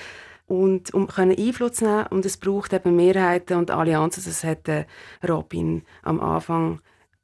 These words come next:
auch schon gesagt. Und jetzt der Hannes Germann ist seit zwanzig Jahren im Bundeshaus. Er ist, äh, sehr beliebt. Er schafft immer wieder parteiübergreifende Allianzen. Äh, wie bei dieser Legislatur, bei den sogenannten I-V-Tabellenlöhnen, wo es darum geht, dass man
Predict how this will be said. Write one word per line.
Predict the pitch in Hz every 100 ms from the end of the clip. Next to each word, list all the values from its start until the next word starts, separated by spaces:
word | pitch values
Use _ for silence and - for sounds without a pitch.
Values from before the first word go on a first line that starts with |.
| -
auch | 160
schon | 170 175
gesagt. | - 151 160 170 -
Und | 185
jetzt | 196 196 202
der |
Hannes | 190 190 190
Germann | 196 202 226 214
ist | 190 -
seit | 190
zwanzig | - 175 180 -
Jahren | 175 175 170
im | 170 170
Bundeshaus. | 180 220 254 254 - 220 226 226 196
Er | 180
ist, | 180 180 - - - - - -
äh, | - 170 165 165
sehr | - 202
beliebt. | 196 190 190 202 220 _ -
Er | - 180
schafft | 175 175 175 -
immer | 185 190
wieder | 190 190
parteiübergreifende | 180 - 175 190 202 202 202 190 190 185
Allianzen. | - 170 165 175 226 240 - _ _ _ _
Äh, | 180 170 170 170 170 -
wie | 185 190
bei | 190
dieser | 180 175 170
Legislatur, | 170 185 190 185 220 226
bei | 196
den | 190
sogenannten | - 185 180 170 165 185
I-V-Tabellenlöhnen, | 180 175 175 170 165 160 190 196 190 190
wo |
es | 175
darum | - 160
geht, | 156 151 151
dass | -
man | 156 151